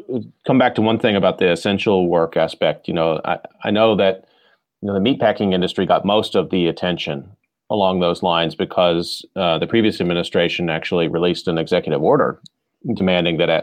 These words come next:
that industry remain open and staffed. And I mean, even at that time, there was discussion of somehow we bring the National Guard in and keep the meatpacking plants open. I think that, um, some of that, of course, was based in the reality of what the terrible things that were happening in those plants. Um,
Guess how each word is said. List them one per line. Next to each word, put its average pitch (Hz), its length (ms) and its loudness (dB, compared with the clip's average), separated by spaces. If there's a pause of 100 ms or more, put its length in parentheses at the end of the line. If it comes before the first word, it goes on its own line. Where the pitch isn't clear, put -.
that 87 180 2
industry 82 640 -2 (560)
remain 98 420 2
open 110 460 2
and 85 220 -2
staffed. 95 520 0
And 90 120 0
I 90 40 0
mean, 92 120 0
even 92 240 0
at 87 140 -2
that 95 160 2
time, 92 180 0
there 87 80 0
was 85 80 -4
discussion 95 480 -2
of 82 120 -2
somehow 110 300 2
we 98 60 2
bring 107 160 2
the 95 60 0
National 101 340 0
Guard 98 340 4
in 95 260 2
and 85 140 -4
keep 110 220 -4
the - 60 -10
meatpacking 92 540 -4
plants 92 320 -4
open. 92 260 0
I 98 100 2
think 101 220 -4
that, 101 220 0 (640)
um, 90 500 0
some 190 180 2
of 160 80 2
that, 110 140 4
of 101 60 0
course, 101 200 2
was 95 120 -4
based 104 320 0
in 92 100 -2
the 87 80 0
reality 92 480 2
of 80 180 -2 (140)
what 95 160 -2
the 92 80 -4
terrible 92 280 -2
things 90 220 -8
that 73 80 -6
were 65 80 -6
happening 87 360 -2
in 78 80 -6
those 78 180 -10
plants. 90 580 -6 (640)
Um, 85 400 2